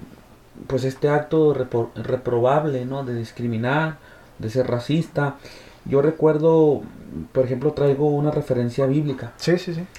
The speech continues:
Speaker 1: Es en el libro de Génesis, capítulo once, versículo uno al nueve, eh, en la Nueva Versión Internacional. Eh, es el a-, es el apartado bíblico de la Torre de,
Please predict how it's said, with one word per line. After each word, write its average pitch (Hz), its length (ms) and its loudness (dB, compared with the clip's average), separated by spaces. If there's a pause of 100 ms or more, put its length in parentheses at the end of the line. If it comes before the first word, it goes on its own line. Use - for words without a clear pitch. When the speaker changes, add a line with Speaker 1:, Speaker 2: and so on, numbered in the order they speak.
(120)
Speaker 1:
Es 123 300 0
en 139 180 2
el 131 140 2
libro 135 260 2
de 127 380 2
Génesis, 165 580 0 (1120)
capítulo 139 640 2
once, 160 540 2 (560)
versículo 131 640 0
uno 139 220 2
al 143 100 -2
nueve, 147 340 0 (380)
eh, 120 420 -4
en 123 140 -2
la 127 80 0
Nueva 135 200 4
Versión 135 340 0
Internacional. 127 720 -4 (760)
Eh, 127 560 4
es 127 100 0
el 170 120 4
a-, 165 160 6
es 147 280 2
el 160 160 2
apartado 143 480 2
bíblico 147 420 0
de 131 80 4
la 113 160 -4
Torre 135 360 0
de, 117 320 0